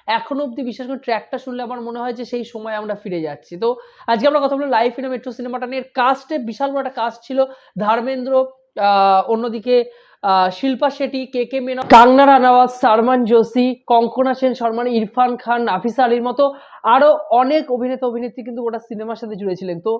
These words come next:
আমার মনে হয় এই সিনেমাটা কাস্ট, এত সুন্দর কাস্ট করা হয়েছিল, এবং প্রত্যেকটা চরিত্র নিজেদের জায়গা কিন্তু একশো পার্সেন্ট দেওয়ার চেষ্টা করেছেন। এবং এই সিনেমার যে গল্পটা, এটা মুম্বাই বেস। আ, এখানে আমরা শিল্পা শেঠি, কঙ্কনা সেন শর্মা, কে কে মেনন,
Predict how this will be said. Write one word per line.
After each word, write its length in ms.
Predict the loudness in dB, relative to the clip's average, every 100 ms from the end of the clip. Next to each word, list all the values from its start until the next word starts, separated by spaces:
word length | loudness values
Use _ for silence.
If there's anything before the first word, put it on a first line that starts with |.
| -8 -6
আমার 240 | -2 -2
মনে 160 | -4 -4
হয় 160 | -2
এই 180 | -2 -2
সিনেমাটা 500 | -6 -8 -6 -6 -8
কাস্ট, 440 | -4 -2 -2 -4 _ _ _ -8
এত 280 | -8 -4 -6
সুন্দর 460 | -4 -6 -2 -4
কাস্ট 340 | -2 -2 -2 -4
করা 140 | -4
হয়েছিল, 180 | -4 -8
এবং 100 | -10 -8
প্রত্যেকটা 500 | -10 -8 -10 -8 -6
চরিত্র 580 | -4 -4 -4 -4 -6 -6 _ _ -2
নিজেদের 420 | -2 0 -4 -4
জায়গা 240 | -4 -6
কিন্তু 220 | -8 -6 -6
একশো 420 | -4 -6 -6 -6 -4
পার্সেন্ট 460 | -4 -6 -8 -8
দেওয়ার 180 | -6 -6 -8
চেষ্টা 240 | -12 -10
করেছেন। 320 | -10 -10 -6
এবং 240 | -2 -2 -2
এই 100 | -6
সিনেমার 300 | -8 -8 -6
যে 80 |
গল্পটা, 460 | -6 0 -2 -2 -8
এটা 100 | -8
মুম্বাই 460 | -8 -10 -8 -8 -2
বেস। 280 | 0 0 -2 _ _ _ _ _ -6
আ, 240 | 0 2 2
এখানে 200 | -2 -2
আমরা 160 | -2 -4
শিল্পা 360 | -6 -8 -6 -6
শেঠি, 220 | -6 -6
কঙ্কনা 380 | -8 -6 -10 -8
সেন 180 | -10
শর্মা, 380 | -6 -8 -6 -10 -12 _ _ _ _ _ _ _ _ 0
কে 140 | 0
কে 140 | 2
মেনন, 360 | -4 -4 -10